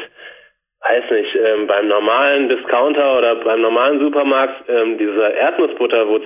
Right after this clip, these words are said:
Zucker drin ist, die ist meistens sogar teurer als der gute Erdnussmus bei Alnatura.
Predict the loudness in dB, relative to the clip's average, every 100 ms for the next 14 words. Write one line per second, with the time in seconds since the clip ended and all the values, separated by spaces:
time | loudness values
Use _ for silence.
0 | 0 0 0 0 -2 -2 -4 -4 -8 -4
1 | -2 -2 -4 -6 -2 0 0 0 0 2
2 | 0 -4 -6 -4 -2 -2 -2 -2 -4 -4
3 | -6 -2 -2 0 -2 -2 -2 -2 -4